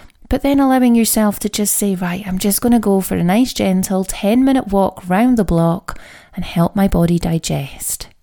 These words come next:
Okay, so again, just being very present, being very mindful. Enjoy your food. Your food is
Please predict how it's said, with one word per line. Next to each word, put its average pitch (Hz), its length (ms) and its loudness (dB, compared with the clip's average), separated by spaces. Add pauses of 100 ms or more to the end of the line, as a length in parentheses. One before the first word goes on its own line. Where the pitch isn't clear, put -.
Okay, - 260 -6
so 165 400 -4
again, 180 460 2 (380)
just - 220 -12
being 233 240 2
very 269 180 -2
present, 196 520 0
being 190 180 0
very 190 240 0
mindful. 170 800 0 (380)
Enjoy 226 420 2
your 269 240 0
food. 262 640 0 (400)
Your 254 140 4
food 269 280 0
is 294 160 2